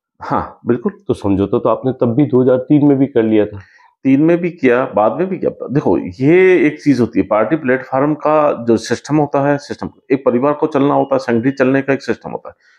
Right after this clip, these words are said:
Speaker 2: वो
Speaker 1: किसी
Speaker 2: कहते हैं,
Speaker 1: किसी
Speaker 2: एक बड़ा
Speaker 1: को
Speaker 2: अच्छा ऐसा ही कहते हैं कि "मैं शाम तक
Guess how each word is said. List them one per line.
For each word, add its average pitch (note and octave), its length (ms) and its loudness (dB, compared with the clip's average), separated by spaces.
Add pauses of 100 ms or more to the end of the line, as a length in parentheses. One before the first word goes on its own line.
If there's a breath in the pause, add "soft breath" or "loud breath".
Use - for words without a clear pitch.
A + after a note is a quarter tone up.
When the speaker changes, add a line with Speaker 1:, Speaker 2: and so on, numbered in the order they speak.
(120)
Speaker 2:
वो D3+ 40 0
Speaker 1:
किसी B2 160 0
Speaker 2:
कहते D3+ 160 0
हैं, D#3 80 4
Speaker 1:
किसी D3+ 100 2
Speaker 2:
एक G#2+ 60 0
बड़ा B2+ 200 4
Speaker 1:
को - 60 -6
Speaker 2:
अच्छा B2+ 200 2
ऐसा B2 220 0
ही A#2 80 4
कहते A2 320 0
हैं G#2+ 120 2
कि G#2 480 0 (420)
"मैं A2+ 200 2
शाम A#2 400 0
तक - 380 -4